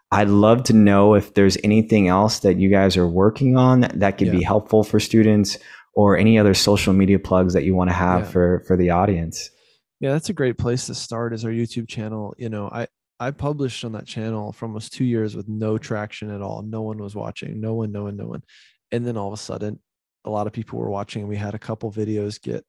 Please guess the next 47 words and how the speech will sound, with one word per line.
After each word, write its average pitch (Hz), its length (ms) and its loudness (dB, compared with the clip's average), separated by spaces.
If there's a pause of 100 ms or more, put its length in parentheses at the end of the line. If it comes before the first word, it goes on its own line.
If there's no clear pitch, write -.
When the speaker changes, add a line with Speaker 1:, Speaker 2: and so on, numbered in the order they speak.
Speaker 2:
a 120 40 -20
bunch 123 240 -6
of 117 80 -4
views. 110 540 -6 (420)
And, 113 260 -6
um, 113 300 -6
now 160 180 -8
it's 170 140 -10
pretty 135 180 -10
consistent. 123 580 -8
I'm 104 140 -12
grateful 113 500 -6
for 110 180 -10
that. 104 400 -8
The - 60 -12
channel's 104 360 -12
monetized. 107 880 -10 (280)
It 113 120 -10
leads 113 280 -6
into 107 520 -8
a - 20 -4
lot 104 160 -4
of 104 80 -10
our 107 80 -10
programs. 107 760 -12
And, 117 200 -12 (400)
um, 107 260 -4
you 139 100 0
know, 131 80 0
what's 127 140 -2
interesting 180 320 -4
is 110 140 -6
most 127 260 -2
of 131 80 -2
our 104 60 -2
audience, 107 580 -6
I 110 120 -8
was 110 200 -10
mentioning 113 480 -10
this 107 140 -12
to 117 80 -8
you - 20 -4
on 104 60 -8
the 104 40 -10
phone, 139 340 -4
is, 107 260 -10
is 110 300 -8